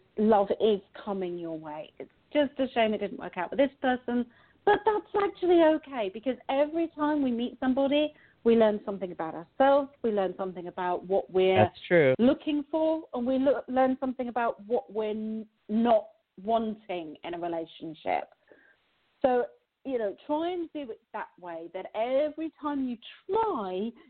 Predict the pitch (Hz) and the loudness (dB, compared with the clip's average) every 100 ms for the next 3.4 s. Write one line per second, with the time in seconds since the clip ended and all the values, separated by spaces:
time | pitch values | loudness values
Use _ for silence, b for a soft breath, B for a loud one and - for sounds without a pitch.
0 | - 254 269 262 247 233 220 - 190 - | 0 2 4 2 -2 -2 -6 -6 -8 -8
1 | - 185 170 _ 151 - _ 190 233 226 | -8 -6 -6 _ -10 -10 _ 2 4 4
2 | 214 208 208 202 - 202 208 196 196 202 | 0 2 2 2 -2 -4 0 0 0 -2
3 | 202 _ - | -4 _ -4